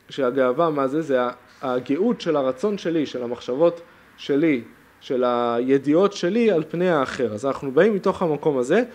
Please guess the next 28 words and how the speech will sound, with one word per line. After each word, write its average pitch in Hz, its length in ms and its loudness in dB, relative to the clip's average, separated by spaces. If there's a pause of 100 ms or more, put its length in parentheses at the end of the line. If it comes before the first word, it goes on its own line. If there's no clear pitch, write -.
(320)
ואנחנו 139 520 2
כאילו 226 260 2
כופים 220 340 0
את 220 80 -2
עצמנו 170 440 0
על 147 80 4
המציאות. 120 460 -4 (680)
זה, 208 260 2 (260)
זה 190 200 0
הדבר 180 300 2
השני, 139 300 -2
זה 160 120 -2
נקרא 196 300 0
בעלי 156 360 2
כבוד. 131 420 -4 (500)
מה 165 140 2
זה 226 120 0
גורם 175 320 2
לאדם? 135 440 0 (140)
להיות 165 320 -2
רדוף 156 420 -2
אחר 147 320 -6
כבוד, 131 500 0 (500)
ורדוף 147 640 2
אחרי 196 340 -2
מה 190 200 0
שיאמרו 175 880 -4 (320)
עליו. 143 340 4